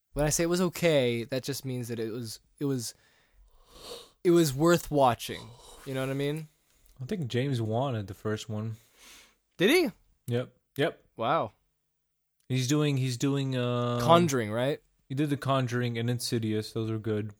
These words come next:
Speaker 2: He did
Speaker 1: He's a
Speaker 2: Furious
Speaker 1: horror
Speaker 2: Seven.
Speaker 1: man.
Speaker 2: And I think he's doing something for Marvel right now.
Speaker 1: No, no, no. I think Furious Seven was done by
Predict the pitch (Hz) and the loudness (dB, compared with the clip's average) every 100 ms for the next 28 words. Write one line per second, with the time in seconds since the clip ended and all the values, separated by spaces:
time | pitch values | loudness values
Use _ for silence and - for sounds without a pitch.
0 | _ _ _ - 131 120 - 151 143 135 | _ _ _ -4 -2 -2 0 4 4 6
1 | 160 160 - 113 107 107 107 104 _ _ | 6 6 6 4 0 -2 -4 -12 _ _
2 | _ _ _ _ _ _ - 131 131 180 | _ _ _ _ _ _ -4 -4 -2 -2
3 | 151 127 151 139 160 143 156 139 143 120 | -2 0 0 0 -4 -4 -6 -6 -4 -2
4 | 117 160 123 104 101 110 107 101 185 262 | 0 0 0 -2 -4 -6 -8 -4 2 6
5 | 277 269 226 226 247 - 214 220 208 - | 8 8 8 6 0 2 4 4 4 4
6 | 196 190 185 165 151 160 160 147 143 139 | 4 4 2 2 2 2 2 2 2 2
7 | 131 | 0